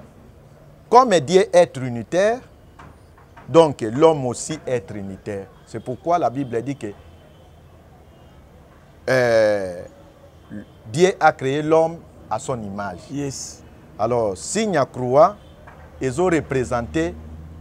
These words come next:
Speaker 1: Trinité qui est dans l'homme. Donc, Dieu le Père, Fils et Saint-Esprit. Alors, ceux qui te coquillent, co-énumérés en haut, pour la Kisango, malamu, malamu. Donc,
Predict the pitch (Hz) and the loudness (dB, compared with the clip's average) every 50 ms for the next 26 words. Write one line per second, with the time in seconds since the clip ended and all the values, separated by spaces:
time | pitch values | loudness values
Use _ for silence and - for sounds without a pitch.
0 | - - - - 147 143 143 139 143 135 - - 185 165 117 - - - - - | -20 -14 -8 -4 -4 -2 -2 -2 -4 -2 0 2 2 2 0 -2 -6 -14 -20 -20
1 | - - - - - - - - - - - - - - - - - - - 175 | -20 -20 -20 -20 -20 -20 -20 -20 -20 -20 -20 -20 -20 -20 -20 -20 -20 -20 -20 -20
2 | - - - - - - - - - - - - - - - - - - - - | -20 -20 -20 -20 -20 -20 -20 -20 -20 -20 -20 -20 -20 -20 -20 -20 -20 -20 -8 -2
3 | 160 160 156 139 135 120 117 120 131 135 127 110 101 85 82 - - - - - | 2 2 4 4 4 0 2 2 2 2 2 0 -2 -8 -14 -18 -20 -20 -20 -20
4 | - - - - - - - - - - 135 139 131 113 - - - - _ _ | -20 -20 -20 -20 -20 -20 -20 -20 -8 -4 -2 -2 -2 -4 -8 -14 -20 -20 _ _
5 | - 98 104 147 160 156 135 117 - - 160 165 185 196 190 - - - - - | -20 -4 0 0 0 2 0 -4 -2 0 2 2 4 2 0 -4 -12 -20 -18 -12
6 | - 185 208 196 - - 107 101 - - 131 117 98 - 98 92 - - - 101 | -8 -8 -8 -8 -8 -10 -10 -10 -8 -8 -8 -10 -8 -10 -10 -12 -12 -16 -20 -20
7 | - - - - - - - - - - - - - - - - - - - - | -20 -20 -20 -20 -20 -20 -20 -20 -20 -20 -20 -20 -20 -20 -20 -20 -20 -20 -20 -18
8 | - - 107 113 123 123 117 104 - - 175 196 190 254 233 - 170 139 - 139 | -2 0 2 2 2 2 0 0 -2 0 -2 0 0 -2 -4 -2 -4 -2 -2 -4
9 | 127 127 - 180 - - 143 127 120 120 120 117 117 117 117 135 139 123 110 107 | -4 -4 -4 -6 -2 0 0 0 0 -2 -4 -2 -2 0 0 2 2 0 0 -2
10 | 117 131 151 175 190 - - - - - - - - - - - - - - - | -2 -2 0 0 -2 -4 -8 -16 -20 -20 -20 -20 -20 -20 -20 -20 -20 -20 -20 -10
11 | - 113 120 120 107 - - - 123 110 117 123 139 147 156 - - 107 104 104 | -6 -2 0 0 0 -2 -2 -2 -2 -2 0 0 0 0 0 -2 -4 -4 -2 0
12 | 123 151 156 139 120 110 107 113 135 160 175 175 165 170 180 185 - - - - | 2 2 0 0 -4 -6 -4 0 2 2 2 2 -2 -6 -8 -10 -14 -20 -20 -20
13 | _ - _ - - - - - - - - - - - - - - - 143 143 | _ -20 _ -20 -20 -20 -20 -20 -20 -20 -20 -20 -20 -20 -20 -20 -6 0 0 0
14 | 135 110 | 0 0